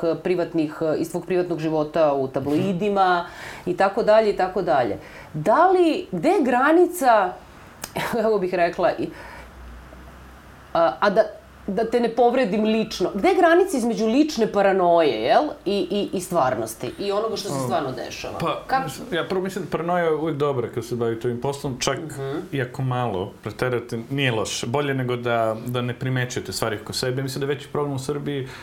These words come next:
Speaker 2: što dosta novinara ne brine toliko za bezbednost. To je, to je, to je veći problem. A da, bilo dobro biti, e, e, paranoičan. E sad, ove stvari koje mi pričamo više nisu u, u domenu paranoje, zato što smo dosta tih stvari dokazali, za koje smo u startu verovali da se dešavaju.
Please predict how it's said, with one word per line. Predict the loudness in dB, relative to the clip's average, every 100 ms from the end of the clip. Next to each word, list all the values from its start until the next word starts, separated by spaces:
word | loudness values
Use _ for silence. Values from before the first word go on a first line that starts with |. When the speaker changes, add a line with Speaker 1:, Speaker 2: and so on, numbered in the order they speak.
| -18 -20 -12
Speaker 2:
što | -8
dosta | -6 -6
novinara | -4 -4 -4 -4 -2
ne | -2
brine | -2 -4 -4
toliko | -4 -4 -6
za | -4 -4
bezbednost. | -4 -2 -2 -4 -8 -4
To | -2
je, | -2 -4 -8 -16 -18 -14 -6
to |
je, | -4
to | -4
je |
veći | -4
problem. | -4 -2
A | -2
da, | -2 -2
bilo | -2 -4
dobro | -2 -2 -2 -2
biti, | -4 -4 -2
e, | -2
e, | -2 -2 -2 -4 -2 -4 -4
paranoičan. | -4 -4 -4 -4 -4
E | -4
sad, | -2 -4 -6 -18 -20 -16 -6
ove | -4 -2
stvari | 0 -2
koje | -2 -4
mi | -4
pričamo | -4 -4 -4
više | -4 -4 -4
nisu | -6 -4 -4
u, | -4 -4 -4
u | -4 -4 -6 -6 -6 -6 -8 -10 -8
domenu | -4 -2 -2 -4
paranoje, | -4 -4 -2 -2 -2
zato | -4 -4 -6
što | -6
smo | -4
dosta | -4 -4
tih | -6 -4
stvari | -2 -2
dokazali, | -2 0 0 0 -2 -2
za | -4
koje | -6
smo | -6 -6
u |
startu | -2 -2 -2 -4 -2
verovali | 0 0 -2 -2
da | -4
se | -4
dešavaju. | -2 0 0 0 -2 -4